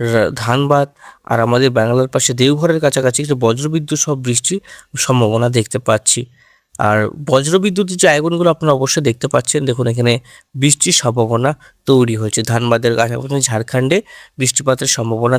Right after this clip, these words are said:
তৈরি হয়েছে। আমাদের দক্ষিণবঙ্গের আবহাওয়া পরিষ্কার রয়েছে, কোনো জায়গায় সেরকম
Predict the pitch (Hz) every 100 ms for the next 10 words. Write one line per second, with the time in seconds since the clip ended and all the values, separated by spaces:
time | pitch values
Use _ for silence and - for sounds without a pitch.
0 | 127 135 139 147 226 254 - - - 143
1 | 208 165 143 - 226 247 240 214 139 120
2 | 120 120 160 - - - 127 117 - 113
3 | 110 107 - 110 - - - 151 160 165
4 | 180 139 123 147